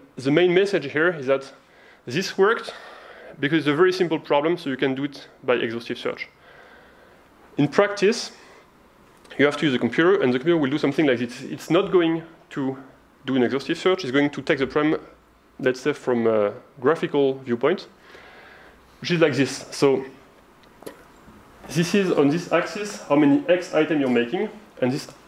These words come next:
on this axis how many Y item you're making, and constraints. And the constraints are like this. It's a,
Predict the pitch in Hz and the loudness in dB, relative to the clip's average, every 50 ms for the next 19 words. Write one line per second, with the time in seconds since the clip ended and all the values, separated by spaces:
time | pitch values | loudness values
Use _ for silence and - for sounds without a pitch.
0 | - - - 147 151 151 - - 156 160 - - 190 185 - 139 131 131 131 131 | -10 -2 0 0 0 0 0 0 0 0 0 -2 -4 -2 0 2 2 4 4 4
1 | 147 151 156 135 139 135 131 135 127 123 110 113 117 123 120 185 202 220 202 - | 4 4 4 4 2 0 0 -2 -2 -2 -2 0 -2 -2 -2 -4 -6 -6 -8 -10
2 | - _ _ _ _ _ - _ _ - 131 127 127 127 - 143 135 - - - | -16 _ _ _ _ _ -20 _ _ -2 -2 -2 -2 -2 -4 -4 -4 -4 -2 0
3 | 175 170 175 180 - - - _ _ _ _ _ _ _ _ _ _ _ _ _ | 0 0 0 -2 -4 -8 -16 _ _ _ _ _ _ _ _ _ _ _ _ _
4 | _ _ _ _ _ _ _ _ _ _ - 135 127 123 - - 180 175 - - | _ _ _ _ _ _ _ _ _ _ -6 -4 -4 -4 -2 0 0 0 0 0
5 | 185 180 190 196 190 - - - 139 131 123 120 - 165 190 185 147 120 - - | 0 2 2 2 0 -4 -6 -4 -2 0 0 0 -2 -4 -8 -10 -10 -12 -12 -10
6 | 120 110 107 107 110 110 | -6 -4 -4 -4 -4 -6